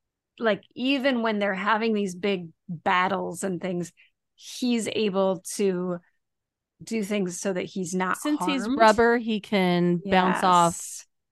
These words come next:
Speaker 2: bullets, or he can bounce off a, a
Speaker 1: Cannonball.
Speaker 2: cannonball <laughs> and shoot
Speaker 1: Yeah.
Speaker 2: it back over. <laughs> So,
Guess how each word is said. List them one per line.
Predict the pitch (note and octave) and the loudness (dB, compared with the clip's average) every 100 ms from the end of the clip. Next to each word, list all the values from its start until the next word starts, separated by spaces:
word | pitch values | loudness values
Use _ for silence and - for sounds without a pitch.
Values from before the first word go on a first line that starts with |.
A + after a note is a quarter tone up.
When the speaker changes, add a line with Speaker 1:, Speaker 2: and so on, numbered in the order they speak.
| _ _ _ - | _ _ _ -8
Speaker 2:
bullets, | F3+ F#3+ E3 E3+ - - | 2 4 4 2 -6 -4
or | G3 F#3 | 0 2
he | F#3 F#3 | 0 -2
can | F#3+ F3 E3+ F3 - - - _ _ - | -2 2 2 0 -4 -20 -20 _ _ 2
bounce | G#3 G#3 G#3 | 4 4 4
off | G3 F#3+ G3 | 4 4 4
a, | E3+ D#3+ D#3+ D#3 E3 G3 - | 4 4 2 0 -4 -8 0
a | |
Speaker 1:
Cannonball. | C#4 C#4+ A#3 F#3+ E3+ F3 G3+ | 4 6 4 2 -2 -4 -4
Speaker 2:
cannonball | B3 A#3+ A#3+ G#3+ G3+ G3+ F#3 G3 | 2 6 6 6 8 8 8 6
<laughs> | B3+ | 4
and | A3 | 2
shoot | G#3 - | 0 0
Speaker 1:
Yeah. | B3+ C#4 C4+ A#3 | 6 8 8 6
Speaker 2:
it | |
back | G3+ G3+ - - | 4 0 -2 -2
over. | G#3 G3+ G#3 - _ | -2 -2 -4 -6 _
<laughs> | - A#4+ - - _ - - - - | -10 -10 -4 -6 _ -20 -20 -18 -18
So, | - G#4 F4+ D#4+ | -6 2 2 2